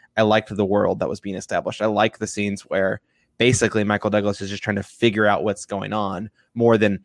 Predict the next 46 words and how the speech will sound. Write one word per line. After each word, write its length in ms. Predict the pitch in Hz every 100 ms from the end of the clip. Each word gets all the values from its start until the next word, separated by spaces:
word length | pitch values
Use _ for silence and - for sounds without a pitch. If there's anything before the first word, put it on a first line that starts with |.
| _
he's 160 | 117
trying 180 | - 110
to, 180 | 104 101 -
like, 160 | 85 -
escape 460 | - - 117 104
from 160 | - 101
a 60 |
particular 680 | 95 - 104 - 104 95 95 - _
situation 560 | - 120 - 104 98 101
that 80 | 78
he's 140 | -
found 220 | - 98
himself 340 | 98 - - -
in. 60 | 107
That 120 | 139
was 100 | 139
just 100 | 104
my 160 | 104 98
experience 400 | 98 - 110 107
with 60 |
the 80 | -
film. 260 | 117 120 107 - _ -
I 40 |
think 100 | 127
the 60 | 123
set 140 | 110
pieces, 360 | 110 107 104 95 _ -
again, 220 | 107 101 - -
are 80 |
fine, 380 | 107 - 104 117
but 100 | 101
not 120 | 107
the 60 | 101
thing 200 | 107 101
that 100 | 101
I'm 60 | 98
gonna 160 | 101
remember 500 | - 73 80 76 104 - _ _ _ _ _ -
a 80 |
week, 220 | 101 98 -
two 160 | 110
week, 180 | 98 95
three 160 | 104 101
weeks 160 | -
from 140 | - -
now. 180 | -